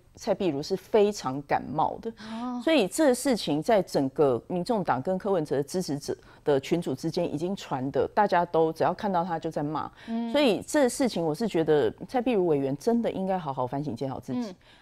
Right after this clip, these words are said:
Speaker 1: 然后我要提醒一下，不应该拿前长官的关系在那边做文章。我跟过卢秀燕四年，大家何时看过我拿我跟卢秀燕的这个关系来做文章呢？
Speaker 2: 嗯。
Speaker 1: 我觉得这是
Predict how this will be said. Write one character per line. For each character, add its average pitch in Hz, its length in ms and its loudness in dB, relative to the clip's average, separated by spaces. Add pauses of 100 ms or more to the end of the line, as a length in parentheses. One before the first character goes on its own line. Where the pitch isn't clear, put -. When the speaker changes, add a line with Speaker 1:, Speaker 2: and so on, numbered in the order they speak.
Speaker 1:
然 247 100 6
后 277 80 10
我 220 60 8
要 214 140 8
提 160 200 -2
醒 139 220 -6
一 - 20 -6
下， 151 320 -4 (160)
不 262 120 2
应 262 100 6
该 247 180 4
拿 214 200 2
前 175 240 -2
长 131 200 -4
官 165 200 -2
的 147 100 -2
关 143 260 -4
系 139 220 -8
在 147 140 -6
那 143 60 -4
边 139 100 -6
做 143 120 -6
文 101 200 -6
章。 - 260 -10 (340)
我 185 120 0
跟 247 180 4
过 247 160 6
卢 175 100 2
秀 196 160 -4
燕 180 140 -6
四 170 220 -6
年， 92 280 -6 (240)
大 269 140 6
家 254 160 6
何 185 220 4
时 170 180 -4
看 202 240 -4
过 214 140 4
我 143 340 0
拿 190 140 0
我 185 120 4
跟 208 200 2
卢 160 120 0
秀 175 220 0
燕 165 160 0
的 131 80 -4 (260)
这 170 140 -4
个 143 160 0
关 180 240 -2
系 180 200 -4
来 139 120 0
做 160 180 -2
文 131 220 0
章 131 300 -6
呢？ - 80 -10
Speaker 2:
嗯。 233 320 -8
Speaker 1:
我 269 40 0
觉 277 40 4
得 269 40 2
这 311 140 2
是 294 260 2